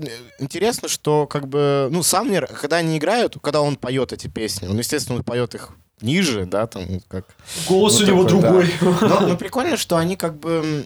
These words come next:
Speaker 1: м, я вот всегда думал, что это как бы, стоит ли им играть эти песни или нет. Но видно, что они как бы, когда они это делают, они делают это вот с такой очень большой досадой, что им очень жалко,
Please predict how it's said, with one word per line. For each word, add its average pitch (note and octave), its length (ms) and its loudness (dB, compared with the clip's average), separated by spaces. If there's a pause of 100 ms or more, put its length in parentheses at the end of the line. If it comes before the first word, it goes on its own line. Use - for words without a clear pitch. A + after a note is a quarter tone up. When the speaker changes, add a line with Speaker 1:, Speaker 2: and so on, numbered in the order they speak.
(120)
Speaker 1:
м, C#3 480 -2
я D3+ 80 2
вот D#3+ 100 0
всегда F3 220 -2
думал, D#3 240 -2
что - 160 -4
это B2 120 -6
как C3+ 160 -10
бы, - 140 -10
стоит G3 480 -4
ли D#3 80 0
им C#3+ 140 0
играть C3 280 0
эти A2+ 180 -8
песни A2+ 600 0
или C#3+ 120 0
нет. D#3 340 0 (260)
Но C3+ 80 0
видно, G#3+ 260 -2
что - 260 -2
они D#3+ 220 0
как D#3+ 280 -4
бы, D3+ 420 -2
когда D#3+ 220 0
они F#3 160 0
это F3+ 120 -4
делают, G#3 380 0
они D#3 160 -4
делают F3 380 0
это - 180 -8
вот C3 220 -2
с - 160 -4
такой D3+ 260 -4
очень D3+ 240 -2
большой B2+ 300 -2
досадой, C3 480 0
что - 180 -4
им A2+ 100 0
очень A#2 280 -2
жалко, G2+ 640 -2